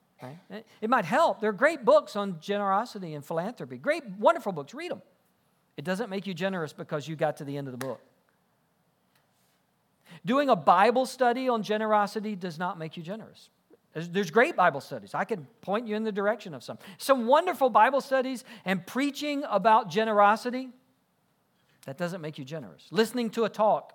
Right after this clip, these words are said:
one Sunday doesn't make you <laughs> generous. The only way to be generous is to practice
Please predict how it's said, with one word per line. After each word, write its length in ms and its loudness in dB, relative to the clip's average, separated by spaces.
one 220 -2
Sunday 420 -4
doesn't 320 -6
make 200 -10
you 80 -10
<laughs> 160 -16
generous. 420 -16
The 200 -4
only 440 0
way 560 2
to 100 0
be 220 0
generous 460 0
is 160 -2
to 100 -2
practice 800 -4